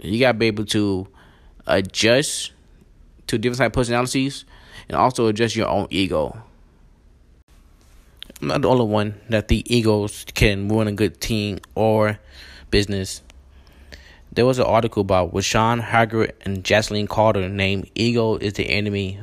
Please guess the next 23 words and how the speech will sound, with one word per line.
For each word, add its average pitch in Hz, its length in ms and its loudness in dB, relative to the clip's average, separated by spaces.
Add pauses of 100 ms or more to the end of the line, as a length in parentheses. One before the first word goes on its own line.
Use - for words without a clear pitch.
of 90 240 -4
Good 104 220 0
Leadership. - 520 -6 (1300)
And - 300 -14
like - 200 -2
I 98 80 0
said, 113 520 -2 (1000)
that's, - 480 2 (1400)
ego 139 320 2
is 120 100 -2
a 107 60 -6
thing 113 300 0
that 98 120 -2
can 92 220 -8 (580)
either 92 380 -2 (260)
ruin 139 240 4
a 147 80 0
team 127 540 0 (200)
if 101 140 -2
not 110 140 0
handled 113 320 0
right 110 340 2
or 95 400 -4